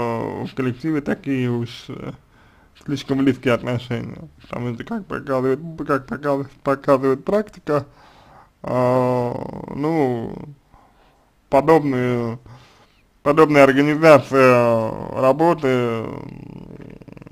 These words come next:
к хорошему именно, ничего, ни, ничего, ни к чему, ни, ни к чему не привела, не привела никого ещё. Вот.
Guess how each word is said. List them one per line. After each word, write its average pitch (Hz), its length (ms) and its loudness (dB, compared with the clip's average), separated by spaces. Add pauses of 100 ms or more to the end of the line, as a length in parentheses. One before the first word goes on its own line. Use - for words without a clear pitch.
(380)
к - 40 -12
хорошему 147 760 8
именно, 117 580 -2 (260)
ничего, 139 500 -6
ни, 156 140 -4
ничего, 156 580 -6
ни 170 180 -4
к - 100 -16
чему, 160 260 -2
ни, 143 100 0
ни 151 200 -2
к 156 80 -18
чему 156 300 -4
не 117 120 -4
привела, 113 520 -6
не 123 140 -10
привела 120 400 -4
никого 135 580 -8 (180)
ещё. 120 440 -8 (1300)
Вот. 113 340 -10